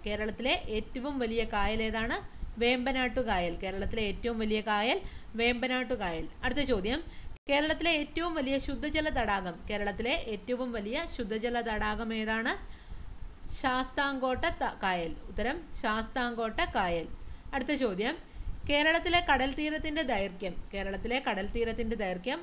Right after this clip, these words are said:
അഞ്ഞൂറ്റി എൺപത് കിലോമീറ്റർ. അടുത്തത്, കേരളത്തിലെ കിഴക്കോട്ടൊഴുകുന്ന നദികളുടെ ശരിയായ ജോഡി താഴെ കൊടുത്തിരിക്കുന്നവയിൽ നിന്നും തിരഞ്ഞെടുക്കുക. ഉത്തരം, പമ്പാറ്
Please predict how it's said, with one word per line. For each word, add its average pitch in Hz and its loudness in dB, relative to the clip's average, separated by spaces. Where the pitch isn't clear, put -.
അഞ്ഞൂറ്റി 214 -2
എൺപത് 226 0
കിലോമീറ്റർ. 185 -2
അടുത്തത്, 247 2
കേരളത്തിലെ 277 2
കിഴക്കോട്ടൊഴുകുന്ന 277 2
നദികളുടെ 220 2
ശരിയായ 226 0
ജോഡി 233 -2
താഴെ 220 0
കൊടുത്തിരിക്കുന്നവയിൽ 202 -2
നിന്നും 208 -2
തിരഞ്ഞെടുക്കുക. 214 2
ഉത്തരം, 233 2
പമ്പാറ് 233 2